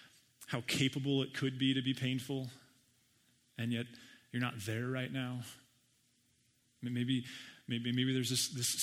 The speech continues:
stuff that you need to unload with God as you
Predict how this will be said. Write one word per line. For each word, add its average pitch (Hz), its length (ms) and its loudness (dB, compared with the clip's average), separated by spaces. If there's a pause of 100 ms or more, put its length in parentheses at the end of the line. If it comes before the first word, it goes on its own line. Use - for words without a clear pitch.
(200)
stuff 123 380 -4
that 139 100 -6
you 127 120 -4
need 123 160 0
to 123 120 -6
unload 120 480 -2
with 113 180 -6
God 113 400 -4 (680)
as 110 160 -4
you 120 80 -4